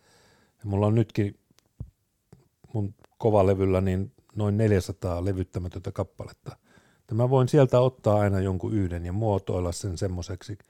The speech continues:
kun tilaaja haluaa. Ja tää mun pakkomielle niinku koitui mun onneksi, että mulla oli niitä kappaleita, joita mä pystyin niinku myymään ja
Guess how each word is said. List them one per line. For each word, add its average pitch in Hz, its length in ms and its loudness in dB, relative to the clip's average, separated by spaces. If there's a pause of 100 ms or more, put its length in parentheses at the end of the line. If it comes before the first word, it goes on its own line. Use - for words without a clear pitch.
(180)
kun 104 120 -10
tilaaja 92 400 2
haluaa. 85 440 -8 (640)
Ja 98 340 4 (560)
tää 143 140 6
mun 147 200 4
pakkomielle 120 600 6
niinku 117 220 2
koitui 123 420 6
mun 120 400 2
onneksi, 107 520 2 (500)
että 107 240 0
mulla 110 200 4
oli 123 180 6
niitä 98 240 2 (240)
kappaleita, 92 520 0
joita 95 140 0
mä 98 120 0
pystyin 98 420 -2
niinku 98 180 -2
myymään 90 500 0
ja 85 140 -4